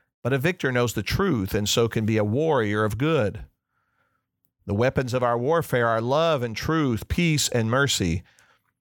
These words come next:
when it may seem like those weapons are not powerful, they are infused by the power of the Holy Spirit.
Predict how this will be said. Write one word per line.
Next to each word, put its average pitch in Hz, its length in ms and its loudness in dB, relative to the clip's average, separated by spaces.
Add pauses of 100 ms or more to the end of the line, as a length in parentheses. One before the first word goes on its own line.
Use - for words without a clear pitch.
(320)
when 127 180 0
it 120 80 0
may 131 160 2
seem 170 420 0
like 123 260 0
those 123 300 0
weapons 127 380 0
are 110 140 2
not 113 240 0
powerful, 117 600 0
they 107 180 2
are 110 120 2
infused 120 640 0
by 101 120 2
the 98 80 -2
power 120 460 0
of 101 160 0
the 104 100 0
Holy 107 220 2
Spirit. 107 600 -2